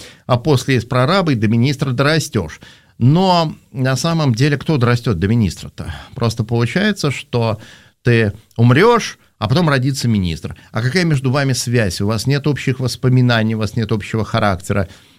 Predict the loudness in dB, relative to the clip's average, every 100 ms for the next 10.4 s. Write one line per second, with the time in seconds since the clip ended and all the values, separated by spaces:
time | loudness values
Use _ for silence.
0 | _ -4 0 2 2 2 0 0 0 0
1 | 2 2 2 2 0 -2 0 -2 -2 -4
2 | -2 -2 -4 -2 -4 -4 -20 _ _ _
3 | -4 -2 -2 -2 -4 -2 -2 -4 -18 -2
4 | 2 2 2 -2 -2 -2 -2 -2 0 2
5 | 0 -4 -6 -4 -2 -2 -4 -10 _ _
6 | _ _ _ _ -4 -2 -2 -2 0 0
7 | 0 -2 -2 -2 0 0 -2 -2 0 0
8 | 0 0 -2 -2 0 0 0 -2 -4 -4
9 | -2 0 0 0 0 0 0 2 0 0
10 | 0 0 0